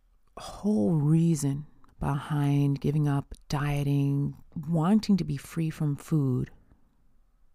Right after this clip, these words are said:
is going to really connect you to something greater, a greater cause, a greater reason. Because intuitive eating is not the easiest thing in the world. It's a challenge.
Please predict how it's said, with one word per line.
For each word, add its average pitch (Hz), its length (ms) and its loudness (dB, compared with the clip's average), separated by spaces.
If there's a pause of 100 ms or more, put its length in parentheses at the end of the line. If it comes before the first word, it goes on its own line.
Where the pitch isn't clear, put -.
(960)
is 180 140 2
going 180 220 4
to 175 120 -2
really 180 300 4
connect 147 640 0
you 147 160 -4
to - 180 -8
something 160 420 0
greater, 139 640 -4 (240)
a 151 80 -8
greater 160 380 -4
cause, 135 640 -6
a 139 60 -4
greater 147 360 0
reason. 143 680 -2 (1500)
Because 196 200 6
intuitive 220 480 4
eating 196 560 2
is 165 240 -2
not 156 440 0 (120)
the - 200 -6
easiest 160 380 -4
thing 143 140 0
in 143 60 0
the 147 60 0
world. 143 440 -6 (100)
It's - 160 -4
a 151 60 -6
challenge. 143 800 -4